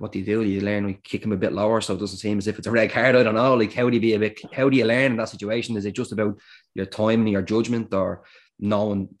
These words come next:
actually just don't go for that type of tackle? 'Cause it is type of tackle now you just can't, you cannot get away. As soon as you, it's the whole thing, even if you're not even that high, as soon as you're deemed to be out of control, that's it. You're pretty much gonna get a red card, even if the tackle is lower on the ground. So, um,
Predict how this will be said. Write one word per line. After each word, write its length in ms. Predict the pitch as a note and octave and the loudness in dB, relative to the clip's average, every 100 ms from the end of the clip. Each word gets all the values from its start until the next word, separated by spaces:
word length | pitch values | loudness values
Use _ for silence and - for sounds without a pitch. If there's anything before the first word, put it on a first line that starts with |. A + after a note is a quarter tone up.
| - | -12
actually 220 | G#2 F#2+ | -12 -12
just 100 | F#2 | -8
don't 180 | F#2 F#2 | -6 -4
go 160 | F2+ | -4
for 120 | G2 F2 | -4 -6
that 120 | F#2 | -6
type 100 | G2 | -10
of 60 | |
tackle? 320 | - F#2+ G#2 - _ | -8 -6 -6 -10 _
'Cause 160 | G2+ A2 | -6 0
it 80 | |
is 200 | - D3 | 2 2
type 180 | - A#2 | 2 -2
of 60 | - | -2
tackle 260 | G#2+ G2+ | -6 -4
now 140 | F#2+ F#2+ | -2 -4
you 120 | F2+ | -4
just 180 | F#2 - | -10 -10
can't, 320 | F#2+ F#2 - - - _ - | -8 -8 -12 -20 -20 _ -12
you 100 | F#2+ | -10
cannot 300 | - G2 F#2 | -6 -6 -4
get 120 | D#2 | -6
away. 100 | D#2+ | -6
As 60 | - | 0
soon 180 | C3 | 4
as 120 | B2+ G#2+ | 6 6
you, 220 | A2 G2+ - - - | 4 4 -2 -20 -10
it's 100 | A2+ | -4
the 100 | A2+ | 0
whole 160 | B2+ B2 | 2 2
thing, 240 | - B2 | 0 0
even 200 | A#2+ B2 | 0 0
if 60 | A#2 | -2
you're 80 | G#2+ | -4
not 100 | G2 | -6
even 140 | G2 | -6
that 120 | F#2 | -8
high, 240 | F#2+ G2+ G#2 | -4 0 2
as 180 | F#2 - | 0 0
soon 180 | A#2+ | 0
as 80 | A2 | 0
you're 160 | G#2 G2 | 0 -2
deemed 320 | G2 G#2 G2+ | -2 -4 -4
to 40 | F#2+ | -4
be 160 | G2 | -4
out 80 | E2 | -4
of 100 | D2 | -6
control, 540 | F#2 - F#2+ G2 F#2 - _ _ | -8 -2 0 0 -2 -10 _ _
that's 220 | F#2+ G2 | -8 -4
it. 180 | G2 G#2 | -2 -4
You're 140 | A#1+ - | -4 -4
pretty 160 | G#2 | -2
much 180 | F#2+ - | -2 -4
gonna 140 | F2+ | -6
get 220 | E2+ F#2 - | -4 -6 -4
a 20 | |
red 220 | F#2+ F2 | -6 -6
card, 300 | G2 G#2 F#2+ | -2 -2 0
even 240 | G2 F#2+ | -4 -4
if 100 | F2+ | -8
the 80 | - | -10
tackle 280 | - F2+ D#2 | -10 -10 -8
is 100 | E2+ | -8
lower 260 | F2+ G#2 F2+ | -4 -4 -4
on 60 | |
the 60 | D#2+ | -6
ground. 360 | F#2 G2 F#2 | -6 -4 -4
So, 220 | F2 F2 - - - - - _ G2 | -6 -8 -10 -20 -20 -20 -20 _ -8
um, 520 | F#2+ E2+ E2 - | -6 -6 -10 -12